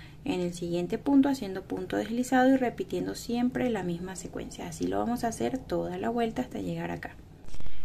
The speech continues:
Ok, ya dimos toda la vuelta, tenemos ocho pétalos. Vean qué hermoso queda este proyecto, esta linda flor. Entonces acá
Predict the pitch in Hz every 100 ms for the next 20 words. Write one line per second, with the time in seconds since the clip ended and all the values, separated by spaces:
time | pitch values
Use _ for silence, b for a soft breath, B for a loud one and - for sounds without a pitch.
0 | B 202 196 175 175 196 202 - 214 233
1 | 254 262 247 - - 185 190 214 - -
2 | 208 196 214 208 208 - 196 233 - -
3 | 196 185 190 190 190 190 185 180 196 -
4 | 185 185 - - 185 - 180 - 196 226
5 | 233 - 240 262 - 175 - 180 185 185
6 | 190 - 254 254 262 B B B - -
7 | - 185 175 185 180 202 - 196 185 185
8 | 180